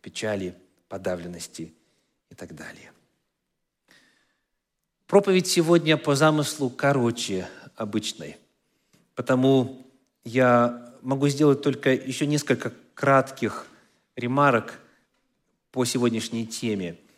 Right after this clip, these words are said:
По сути, тема уже представлена. Итак, что у вас на лице?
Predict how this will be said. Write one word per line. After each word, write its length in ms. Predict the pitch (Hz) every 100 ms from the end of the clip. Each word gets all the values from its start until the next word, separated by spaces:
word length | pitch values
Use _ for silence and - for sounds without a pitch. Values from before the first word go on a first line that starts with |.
| -
По 100 | -
сути, 240 | 151 233 208
тема 280 | - 180 160
уже 140 | 143
представлена. 880 | - 131 - 143 113 98 87 71 - _ _ _ _ _ _ _ _ _ _ _ _ -
Итак, 400 | 127 147 - - _ _
что 600 | - - - 175 165 - -
у 60 | 127
вас 320 | 131 123 -
на 40 |
лице? 540 | 113 107 - 147 180